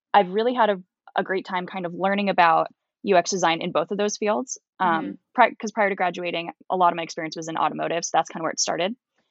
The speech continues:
Speaker 1: And now that I kinda have these two different projects or these two different jobs that I'm doing, it's been really fun just to kind of be able to bring those two together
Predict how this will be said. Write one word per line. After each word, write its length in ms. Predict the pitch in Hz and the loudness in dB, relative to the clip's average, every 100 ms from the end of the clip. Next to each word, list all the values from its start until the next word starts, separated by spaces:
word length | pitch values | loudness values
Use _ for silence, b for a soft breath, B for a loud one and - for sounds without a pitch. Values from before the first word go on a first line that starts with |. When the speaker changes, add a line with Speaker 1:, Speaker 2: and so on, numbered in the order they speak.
| _ _ _ _ | _ _ _ _
Speaker 1:
And 480 | 196 196 185 185 180 - | -2 2 2 0 -4 -10
now 300 | 202 208 233 | -2 4 6
that 80 | 269 | 6
I 60 | 233 | 2
kinda 200 | 226 208 | 0 -6
have 120 | 190 | -6
these 160 | 185 - | -8 -6
two 140 | 214 | -4
different 480 | 190 185 175 170 - _ _ _ | -4 -6 -8 -10 -14 _ _ _
projects 460 | - 233 226 - - | 0 0 0 -6 -6
or 80 | 196 | -6
these 160 | 180 - | -6 -6
two 100 | 202 | -6
different 260 | 180 170 | -6 -2
jobs 240 | 175 185 196 | 0 0 -2
that 80 | |
I'm 100 | 170 | -6
doing, 420 | 160 165 165 165 - _ _ _ _ | -6 -6 -6 -8 -14 _ _ _ _
it's 180 | - - | 0 0
been 100 | 208 | -2
really 240 | 208 202 | 0 0
fun 240 | 202 185 180 | 0 -2 -2
just 160 | 175 | -4
to 60 | 196 | -6
kind 180 | 185 175 | -6 -4
of 80 | 175 | -2
be 120 | 175 | -2
able 140 | 175 | -2
to 80 | 165 | -4
bring 200 | 170 170 | -4 -2
those 160 | 170 - | -2 -2
two 100 | - | -4
together 500 | - 139 175 190 | 2 4 4 0